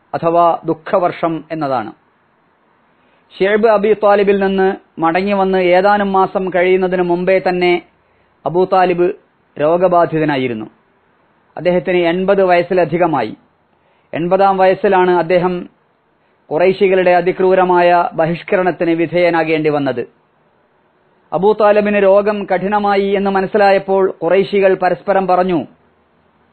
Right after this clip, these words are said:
"ഹംസയും ഉമറും മുസ്ലിമായി." മുഹമ്മദിന്റെ സന്ദേശം ഖുറൈശി ഗോത്രത്തിലെല്ലാം വ്യാപിച്ചു.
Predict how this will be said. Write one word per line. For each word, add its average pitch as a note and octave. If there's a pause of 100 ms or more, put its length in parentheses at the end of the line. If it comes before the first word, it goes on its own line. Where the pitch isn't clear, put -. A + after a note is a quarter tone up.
(560)
"ഹംസയും F#3
ഉമറും G3 (460)
മുസ്ലിമായി." D#3 (1040)
മുഹമ്മദിന്റെ G#3
സന്ദേശം G#3
ഖുറൈശി G3+
ഗോത്രത്തിലെല്ലാം G3 (160)
വ്യാപിച്ചു. F3